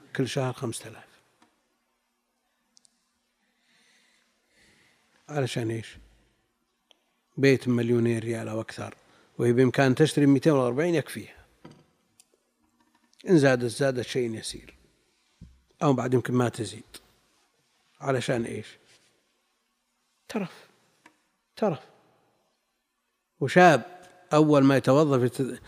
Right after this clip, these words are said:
يأخذ له سيارة ب-، بمائة ألف أقساط إلى ما لا نهاية، ويتأخر زواجه عشر سنين عشان هالسيارة. كل هذا خلل في التصور، خلل في العقل.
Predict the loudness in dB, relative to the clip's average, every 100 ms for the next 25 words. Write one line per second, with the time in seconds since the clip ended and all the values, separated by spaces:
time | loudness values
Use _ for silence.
0 | -20 -8 -2 0 2 0 0 0 0 0
1 | -2 -4 -6 -8 -6 -4 -4 -2 -2 -4
2 | -8 -14 -12 -8 -2 -2 -4 -12 _ _
3 | _ _ _ _ _ _ _ -6 -4 -2
4 | -4 -6 -8 -10 -8 -6 -4 -6 -4 -4
5 | 0 0 0 -2 -4 -4 -6 -6 -4 -6
6 | -6 -8 -8 -10 -14 -18 -20 -20 _ _
7 | _ _ _ _ _ _ _ _ _ _
8 | _ _ _ _ _ _ _ _ _ _
9 | _ _ _ _ _ _ _ _ _ _
10 | _ _ _ _ _ _ _ _ _ _
11 | -2 2 2 0 0 2 4 2 -6 -16
12 | -12 -10 -10 -12 -6 2 4 4 0 -2
13 | -6 -8